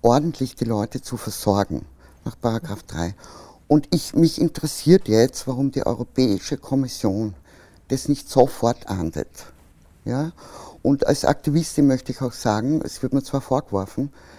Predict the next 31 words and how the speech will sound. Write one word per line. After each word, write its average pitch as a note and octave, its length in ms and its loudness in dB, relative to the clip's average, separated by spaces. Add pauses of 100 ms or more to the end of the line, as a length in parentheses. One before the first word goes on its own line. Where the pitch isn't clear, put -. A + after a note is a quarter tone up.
(300)
aber C#3 120 0
ich - 180 -4
möchte C#3+ 340 2
jetzt - 220 -8
auch - 240 2
nicht D#3 120 4
mehr D#3 100 2
dieses - 360 -10
politische D3+ 600 -2
Geplänker. - 680 -4 (480)
Wir D3+ 80 4
können D#3+ 360 6
jetzt - 240 -2
bis - 160 -4
Februar C3+ 440 0
diskutieren, C3+ 960 -6 (200)
ja? D3+ 280 0 (440)
Wie D#3+ 120 6
machen B2+ 480 4
wir D#3+ 60 4
das, - 340 -4
wie E3 80 4
helfen A#2+ 500 2
wir? F#3 140 0 (340)
Bis - 220 -2
im D#3 100 2
Februar - 460 -2
werden C3 260 2
wir D#3 80 -4
dort - 380 -4 (120)
Kinder, F3+ 460 0